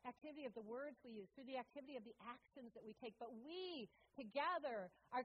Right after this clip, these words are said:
creating this world, and you can use that understanding to create destructively or to create constructively. It makes no difference to the power, how you use it. It's there for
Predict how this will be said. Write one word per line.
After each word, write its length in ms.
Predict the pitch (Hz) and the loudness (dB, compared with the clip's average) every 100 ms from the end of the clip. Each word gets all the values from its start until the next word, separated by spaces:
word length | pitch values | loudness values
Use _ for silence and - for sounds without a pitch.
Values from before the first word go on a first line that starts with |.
| - | 2
creating 800 | 294 285 269 311 359 320 269 240 | -2 6 12 12 10 4 2 4
this 160 | 254 311 - | 4 4 2
world, 480 | 254 311 339 320 254 | 2 8 10 10 8
and 140 | 247 | 2
you 160 | 285 403 403 | 0 -2 0
can 160 | 381 330 | -2 0
use 420 | 320 403 440 453 349 | 0 0 0 0 4
that 160 | 339 | 6
understanding 880 | 339 339 302 - - 403 466 403 277 - | 6 2 -2 -6 -6 -4 -2 -2 -4 -8
to 60 | 330 - | -12 -8
create 480 | 330 311 330 381 | -6 0 0 -2
destructively 960 | - 262 - 294 370 - 440 370 403 403 | -4 -6 -4 -2 -2 -2 -8 -6 -4 -2
or 80 | 339 359 | -2 -4
to 40 | 277 | -10
create 320 | 359 349 359 359 | -6 -2 -2 -4
constructively. 880 | 359 320 - 359 453 - 403 269 302 427 523 - | -10 -10 -4 -4 -4 -4 -4 -2 -2 -4 -18 -10
It 240 | 330 370 349 | -2 0 2
makes 240 | 359 320 359 | 0 -2 2
no 140 | 359 | 2
difference 560 | 247 339 453 392 359 381 - 339 | 2 -2 -2 -2 -2 -2 -8 -6
to 160 | 320 - _ _ _ - | -6 -8 _ _ _ -2
the 80 | 262 294 | -2 4
power, 560 | 285 349 381 330 339 349 | 6 8 8 8 6 6
how 140 | 302 320 | 4 4
you 160 | 294 | 2
use 480 | 302 277 349 415 427 | -4 -2 0 2 2
it. 220 | 320 330 | 6 6
It's 180 | 320 285 226 | 6 -2 6
there 320 | 311 392 392 | 8 8 4
for 140 | 320 | 4